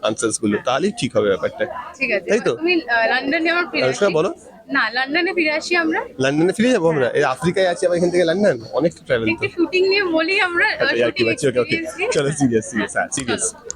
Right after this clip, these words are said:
Speaker 2: চলো।
Speaker 1: বাকিগুলো কিন্তু এডিট করো না তুমি।
Speaker 2: না, না, আমি করবো না, আমি সব দিয়ে দেবো, আমি তোমাকে লিংক শেয়ার করবো, একদম।
Speaker 1: হ্যাঁ,
Speaker 2: একদম।
Speaker 1: বলো।
Speaker 2: লন্ডনে শুটিং একটু এক্সপিরিয়েন্সটা বলো, আরিয়ান ছিল এবং, আহ,
Speaker 1: আমরা খুব মজা করে শুটিং করেছি, খুব ভালো, আহ, শুট হয়েছে।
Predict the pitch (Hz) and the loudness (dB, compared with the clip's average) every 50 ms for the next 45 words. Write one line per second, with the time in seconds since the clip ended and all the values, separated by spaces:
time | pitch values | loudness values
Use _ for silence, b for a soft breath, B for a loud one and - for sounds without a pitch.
0 | - - - 233 202 - 170 - - - _ _ _ _ _ _ - 135 135 165 | -14 -12 -8 -8 -8 -8 -10 -16 -18 -20 _ _ _ _ _ _ -6 -4 -2 2
1 | 170 185 185 185 185 180 165 170 180 - - 180 156 135 117 - 110 107 107 104 | 2 2 2 2 2 2 2 0 0 0 2 2 2 2 2 2 2 2 0 0
2 | - - _ _ _ _ 262 294 320 370 349 285 240 247 262 240 233 196 185 196 | -4 -12 _ _ _ _ -2 0 0 0 0 -2 -2 -4 -4 -6 -6 -10 -8 -8
3 | 208 240 269 302 330 330 277 240 226 214 185 190 220 247 262 277 311 320 330 370 | -6 -6 -6 -2 -2 -2 -2 -2 -4 -4 -2 0 -2 0 0 0 0 2 2 2
4 | 311 294 294 302 277 - 254 208 202 196 190 180 - - 202 202 190 185 - 110 | 2 2 2 0 0 0 -4 -4 -4 -6 -12 -16 -10 -6 -6 -6 -4 -2 0 0
5 | 107 104 101 98 101 - - - - - - 107 123 120 104 90 - - - - | 0 2 0 -2 -4 -6 -12 -20 -16 -4 -2 0 2 2 2 0 0 -10 -12 -8
6 | - - - - 269 - - 247 262 269 269 277 302 311 330 359 - - - 415 | -8 -8 -8 -8 -10 -10 -8 -4 -2 -2 0 0 0 0 0 -2 -2 -4 -8 -6
7 | 311 302 302 294 285 - 262 - - - 247 240 254 262 254 254 294 277 262 269 | -2 -2 -2 -2 -2 -4 -8 -8 -4 -4 -2 -2 -2 -2 -2 -4 -6 -4 -4 -2
8 | 294 269 220 208 226 233 247 - - 262 247 247 262 - - - - - 226 247 | -2 -2 -2 -2 -4 -8 -10 -10 -14 -16 -12 -12 -10 -10 -10 -12 -16 -16 -6 -4
9 | 285 302 311 285 247 220 214 - - - - - - - - - - - 110 107 | -2 -2 0 0 0 0 0 -2 -4 -10 -16 -18 -20 -20 -20 -20 -12 -4 -2 0
10 | 120 147 151 - 165 151 123 107 101 107 104 - 117 120 120 - - 127 123 123 | 0 0 0 2 2 2 2 0 0 0 -2 2 2 0 0 0 -2 0 0 0
11 | 117 123 117 117 117 139 - 127 120 113 110 113 117 117 - - - - - - | 2 2 0 0 0 -4 -10 -10 -4 -4 0 0 0 -2 -4 -10 -10 -10 -10 -10
12 | - - - 110 107 107 107 104 - - 117 - - 120 113 - 123 | -10 -4 0 2 4 4 4 2 0 0 -4 0 0 0 0 0 -2